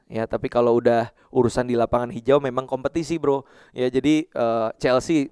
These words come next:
berjuang ya. <laughs> Aduh, gue suka ngebully Chelsea belakangan. Oke, kita lanjut ya ke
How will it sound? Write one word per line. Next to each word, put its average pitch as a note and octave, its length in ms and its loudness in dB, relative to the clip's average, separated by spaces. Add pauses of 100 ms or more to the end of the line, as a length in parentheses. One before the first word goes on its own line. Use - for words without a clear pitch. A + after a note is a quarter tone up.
berjuang C#3+ 400 6
ya. D#3+ 80 0 (560)
<laughs> - 640 -8
Aduh, A2+ 80 -4
gue A#2 160 -2
suka A#2 240 -4
ngebully A#2 240 -2
Chelsea A#2 400 -4
belakangan. A#2 400 -2 (400)
Oke, A#3+ 240 10
kita A#3+ 240 8
lanjut C4 240 12
ya C4 240 12 (320)
ke C4 200 12